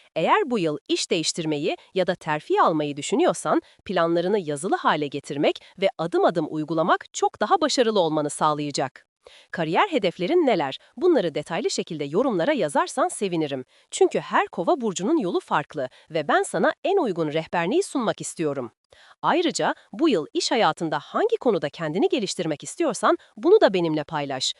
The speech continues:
Çünkü birlikte strateji oluşturmak ve ilerlemeni takip etmek daha kolay olacak. İş hayatında başarıya ulaşmak için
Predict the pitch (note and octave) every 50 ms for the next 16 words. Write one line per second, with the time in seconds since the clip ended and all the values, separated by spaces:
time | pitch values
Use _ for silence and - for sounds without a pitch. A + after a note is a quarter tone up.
0 | _ _ _ - - G4 F4+ - F3 C#3 D3 D#3 D3 D3 D#3 - - G4+ - -
1 | - F#3+ E3 - E3 F3+ F4 F#4+ D#4+ F#3 D#3 - - - D3 D#3+ B3+ F4+ - _
2 | - _ _ F3+ F3+ - E3 D#3 D#3 D3 D3+ D#3 E3 G3 B3+ G4+ A4 - A#3 E3+
3 | D3+ - E3 C#3+ C#3+ - - G4 A#4+ - _ G4+ E4+ E4 C4 - G#3 F3 D#3+ D3+
4 | D3 C#3+ D3 C#3 - D3 B2+ _ - - _ _ _ _ _ _ _ _ _ _
5 | _ D#4 E4+ - - C#4+ A3 F3+ D#3+ - - E3+ D3+ D#3+ C3+ C#3 D3+ - - D#3+
6 | D#3+ B3 F#4 D#4+ G3 D#3+ D3 C#3 - C#4 F4 - - - - E3 F#3